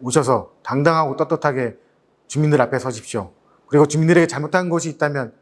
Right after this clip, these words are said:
사과하십시오. 그리고 청라 소각장 증설 절대 하지 않겠다 선언하십시오. 청라 소각장 이전 폐쇄에 대해서 명확한 일정과 로드맵을 밝혀주십시오.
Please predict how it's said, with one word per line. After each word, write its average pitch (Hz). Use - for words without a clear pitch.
사과하십시오. 117
그리고 131
청라 151
소각장 139
증설 165
절대 127
하지 143
않겠다 131
선언하십시오. 117
청라 160
소각장 147
이전 147
폐쇄에 185
대해서 127
명확한 156
일정과 135
로드맵을 131
밝혀주십시오. 117